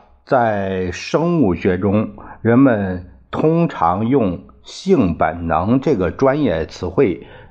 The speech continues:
来描述动物界和人类社会中对性的需求这一现象。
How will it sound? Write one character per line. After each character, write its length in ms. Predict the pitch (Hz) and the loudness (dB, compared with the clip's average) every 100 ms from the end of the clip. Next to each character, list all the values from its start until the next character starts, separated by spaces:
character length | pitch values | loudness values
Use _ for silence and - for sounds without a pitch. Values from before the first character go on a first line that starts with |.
| - | -4
来 560 | 92 95 107 110 76 - - _ - | -2 0 0 -2 -4 -10 -20 _ -6
描 420 | 107 101 87 127 | 0 2 2 2
述 380 | 147 - 135 87 | 0 0 0 0
动 380 | 92 196 151 87 | 0 0 2 0
物 100 | 82 | -2
界 320 | 127 113 87 | 0 0 0
和 340 | - 98 90 87 | -2 -2 -2 -2
人 400 | 85 90 90 117 | -2 0 2 2
类 180 | 113 | 2
社 280 | 87 - 104 | 0 0 0
会 200 | 80 92 | 0 -2
中 420 | 82 107 113 - - | -2 0 0 -4 -6
对 220 | - 120 85 | 0 0 0
性 420 | - 165 127 82 | -4 -2 0 0
的 260 | 78 - - _ - | -2 -4 -12 _ -20
需 500 | - - 139 139 120 | -18 -8 -2 -2 -2
求 720 | - 82 85 110 - - - | -2 2 4 2 0 -8 -4
这 140 | 98 | 0
一 140 | 85 82 | 0 -2
现 260 | - 76 | -2 -2
象。 300 | - - - | -4 -8 -10